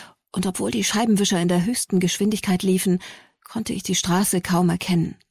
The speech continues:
Dunkle Wolken hingen tief am Himmel und vermittelten das Gefühl, als hätte die Dämmerung bereits eingesetzt.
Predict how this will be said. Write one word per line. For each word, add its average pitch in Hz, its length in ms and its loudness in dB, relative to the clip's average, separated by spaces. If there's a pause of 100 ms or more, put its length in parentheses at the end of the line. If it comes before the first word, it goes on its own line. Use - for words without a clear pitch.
(1000)
Dunkle 226 340 -4
Wolken 170 480 2
hingen 165 380 4
tief - 320 -2
am 165 140 2
Himmel 180 340 4 (500)
und 180 120 -4
vermittelten 202 520 -4
das 190 180 2
Gefühl, 220 380 2
als - 360 -4 (160)
hätte 254 220 -10
die 214 200 -4
Dämmerung 196 540 4
bereits 165 320 0
eingesetzt. 175 720 -2